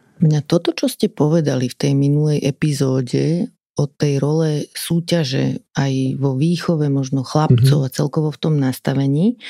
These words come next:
Speaker 1: tak mňa to ako nevedelo pustiť tá myšlienka. Som rozmýšľala o tom aj, e, v kontexte toho, že ako je u nás nastavený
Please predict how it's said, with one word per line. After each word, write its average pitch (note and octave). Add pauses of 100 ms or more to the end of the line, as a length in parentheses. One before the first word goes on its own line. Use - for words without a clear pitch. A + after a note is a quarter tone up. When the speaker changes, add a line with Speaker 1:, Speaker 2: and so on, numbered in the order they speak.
(480)
Speaker 1:
tak C#3
mňa D3
to F3 (400)
ako -
nevedelo G3
pustiť -
tá C#3+
myšlienka. C3+
Som D#3
rozmýšľala E3+
o D#3
tom F3
aj, D#3
e, D3+ (1000)
v -
kontexte D#3+
toho, E3+
že D#3+
ako E3
je G3+
u -
nás E3+
nastavený D#3+